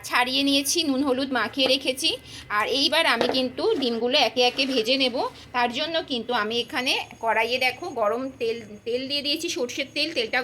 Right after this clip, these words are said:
গরমও হয়ে গেছে, ধোঁয়া উঠছে। আর আমি ডিমগুলো এক এক করে ভেজে নেব। তো তোমরা বন্ধুরা দেখতে থাকো। তো বন্ধুরা দেখো ডিমগুলো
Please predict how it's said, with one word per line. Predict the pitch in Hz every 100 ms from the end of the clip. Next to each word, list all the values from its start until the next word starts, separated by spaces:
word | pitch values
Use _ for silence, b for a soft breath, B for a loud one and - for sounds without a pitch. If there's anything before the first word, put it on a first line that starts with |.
| 220
গরমও | 214 254 330
হয়ে | 277 269
গেছে, | 269 339 262
ধোঁয়া | 214 220 247
উঠছে। | 247 - 330 480 B B B 196
আর | 202 190
আমি | 240 285
ডিমগুলো | 262 226 262 254
এক | - 254
এক | 262
করে | 262 262
ভেজে | 240 220 269
নেব। | 247 233 494 - B B -
তো | 233 226
তোমরা | 269 320 330
বন্ধুরা | 240 247 427 277
দেখতে | 233 208 185
থাকো। | 165 175 - - - - - - _ _ _ _ _ - - - - - -
তো | 381
বন্ধুরা | 285 254 269 285
দেখো | 214 - 359
ডিমগুলো | 240 233 262